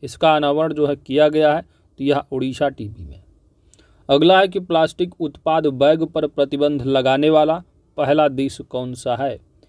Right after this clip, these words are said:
इंपॉर्टेंट है आपके लिए कि प्लास्टिक उत्पाद पर, जो प्लास्टिक उत्पाद बैग है, उस पर प्रतिबंध लगाने वाला पहला देश है न्यूजीलैंड है।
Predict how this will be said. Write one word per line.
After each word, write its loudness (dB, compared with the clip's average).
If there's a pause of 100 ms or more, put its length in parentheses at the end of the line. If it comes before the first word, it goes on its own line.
(180)
इंपॉर्टेंट 2
है 4
आपके -2
लिए -4
कि -8
प्लास्टिक -2
उत्पाद -2
पर, -2 (920)
जो -8
प्लास्टिक 0
उत्पाद -2
बैग 2
है, -8
उस -18
पर -8
प्रतिबंध -4
लगाने 2
वाला 2
पहला -4
देश -8
है -8
न्यूजीलैंड 0
है। -10